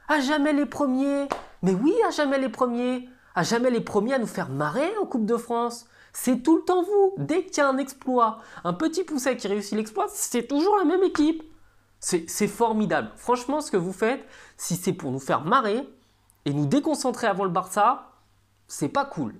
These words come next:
C'est pas réglo. Donc, belle victoire de Canet. Marseille perd, hein, c'est, euh, c'est habituel. Et, euh, franchement, j'ai, j'ai, j'ai,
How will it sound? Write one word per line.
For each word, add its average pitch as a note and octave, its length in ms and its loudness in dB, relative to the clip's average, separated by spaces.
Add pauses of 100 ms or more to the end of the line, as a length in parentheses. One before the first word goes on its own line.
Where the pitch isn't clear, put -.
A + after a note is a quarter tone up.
(340)
C'est B2 200 -10
pas A#3+ 160 0
réglo. D#3+ 300 -2 (720)
Donc, C#3+ 220 -4 (420)
belle F3 220 2
victoire F#3 380 -2
de F#3 100 0
Canet. G3 500 0 (600)
Marseille C#3+ 400 2
perd, C4+ 300 2
hein, F#3 240 4
c'est, C3+ 380 -4
euh, A#2+ 260 -2
c'est - 200 0
habituel. D#3 600 0 (960)
Et, F3 260 6
euh, B2+ 380 -2 (1300)
franchement, B3 440 -4
j'ai, B2 200 -8
j'ai, A#2 180 -12
j'ai, A#2+ 380 -12